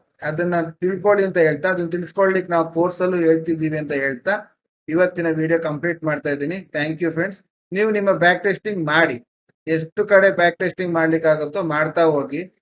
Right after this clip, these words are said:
ನಿಮ್ಗೆ ಅರ್ಥ ಆಗುತ್ತೆ. ಇಷ್ಟು ಸಿಂಪಲ್ ಆಗಿದೆ ಹನ್ನೆರಡು ಗಂಟೆ ಸ್ಟ್ರಾಟಜಿ ಅಂತ.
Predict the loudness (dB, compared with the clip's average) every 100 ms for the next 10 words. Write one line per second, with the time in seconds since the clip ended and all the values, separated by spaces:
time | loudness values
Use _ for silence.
0 | _ -8 0 4 4 6 6 6 0 -2
1 | -2 -4 -4 -4 -2 4 6 6 4 0
2 | 0 0 0 0 0 0 0 0 -2 -4
3 | -8 -4